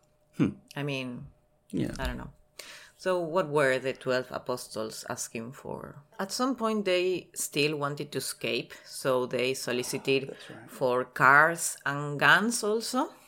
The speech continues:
Speaker 2: But, uh, they were actually looking forward getting, um, because you see, there,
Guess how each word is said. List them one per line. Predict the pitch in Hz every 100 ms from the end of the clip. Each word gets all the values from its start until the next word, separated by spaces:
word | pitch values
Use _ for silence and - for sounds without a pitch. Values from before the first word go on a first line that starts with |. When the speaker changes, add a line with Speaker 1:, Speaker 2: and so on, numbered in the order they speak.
| _ _ - - - -
Speaker 2:
But, | 175 175 165 175
uh, | - 156 156
they | 190
were | 240 214
actually | 180 180 190 180
looking | 160 - 165
forward | 147 147 143 147 143
getting, | 135 143 139 139 135 139 139 -
um, | 143 139 135 131 127 127 127 - _
because | 156 180 190
you |
see, | 196 196
there, | 190 208 185 147 -